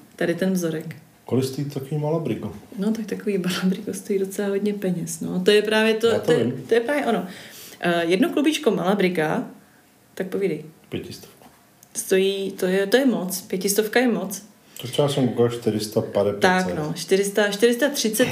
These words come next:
Speaker 1: korun stojí jedno klubíčko. Abyste upletli svetr, tak potřebujete takový klubíčka aspoň dvě. Pokud by to bylo na tebe, tak tři.
Speaker 2: No.
Speaker 1: Ale já jsem rozhodně, eh, koupila tři klubíčka.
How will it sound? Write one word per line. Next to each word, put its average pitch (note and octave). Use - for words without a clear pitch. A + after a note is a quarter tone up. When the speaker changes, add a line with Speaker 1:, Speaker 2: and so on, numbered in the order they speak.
Speaker 1:
korun G#3
stojí A3
jedno G3
klubíčko. G3
Abyste G3+
upletli A#3
svetr, F#3+
tak F#3+
potřebujete G3+
takový G3
klubíčka F#3
aspoň F#3+
dvě. F3
Pokud F#3+
by G#3+
to A3+
bylo A3
na F#3+
tebe, F#3
tak F3+
tři. D#3
Speaker 2:
No. F2+
Speaker 1:
Ale F3
já G#3
jsem A3+
rozhodně, G#3+
eh, F#3
koupila F#3+
tři -
klubíčka. C4